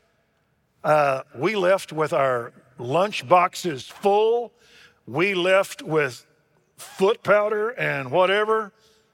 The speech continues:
with mosquito spray, and they took care of us when we came and when we left, because, verse six, "They are worthy of God." Let me stop just a minute.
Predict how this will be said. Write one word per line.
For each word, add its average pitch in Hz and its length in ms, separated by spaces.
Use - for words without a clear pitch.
with 139 260
mosquito 202 440
spray, 220 560
and 123 360
they 185 340
took - 440
care 180 320
of 120 280
us - 500
when 135 240
we 127 120
came 208 540
and 117 200
when 143 180
we 123 100
left, 127 500
because, 123 840
verse 123 260
six, - 500
"They 135 160
are 117 140
worthy 120 460
of 95 140
God." 110 460
Let 127 120
me 135 80
stop 135 360
just 127 260
a 113 60
minute. 113 300